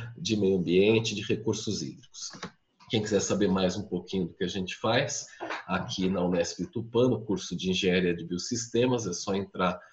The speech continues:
w w w ponto tupa ponto unesp ponto b r e procurar ali pelo nosso curso. E, mais especificamente, o meu contato é lila, com dois L's, ponto manzione, arroba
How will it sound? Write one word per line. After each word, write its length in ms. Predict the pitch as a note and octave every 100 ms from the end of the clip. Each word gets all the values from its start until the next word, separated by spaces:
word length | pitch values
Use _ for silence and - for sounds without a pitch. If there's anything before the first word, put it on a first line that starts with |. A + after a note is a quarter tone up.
| - - -
w 300 | F#2 F2+ F2
w 280 | F#2 F2+
w 360 | - F#2 E2+ E2+ -
ponto 300 | F#2 F2+ - _
tupa 280 | G2 F#2 -
ponto 380 | - F2+ F2+ F#2
unesp 380 | E2+ E2+ - - _
ponto 260 | F2+ E2+ G2+
b 140 | A#2
r 260 | A2+ - B2+ - _ - - - _
e 80 | -
procurar 540 | F#2+ F#2 - F2 F2
ali 180 | E2 E2+
pelo 240 | - F2 F2
nosso 380 | E2+ F2 - -
curso. 380 | A#2+ C#3+ - - - _ - - _ -
E, 420 | A#2 A#2+ C3 C3
mais 300 | B2+ A#2+ B2
especificamente, 1040 | B2+ B2+ B2+ - C#3+ C3+ B2 C#3 - -
o 60 | A2
meu 160 | G2+
contato 760 | G2 B2 B2 A2+ A#2 A#2+ - B2
é 300 | A2 F#2 E2+
lila, 480 | F2 G#2 A#2 A2 G#2
com 180 | - G2
dois 300 | F#2 F2+ G2+
L's, 460 | G#2 A2+ A2+ -
ponto 360 | - G2 F#2+ F#2+
manzione, 840 | G2 G2 F#2 F2 G2+ A#2+ C3 C3 _ - - - _ _
arroba 760 | F#2 F#2+ G2+ G2 F#2 F2+ E2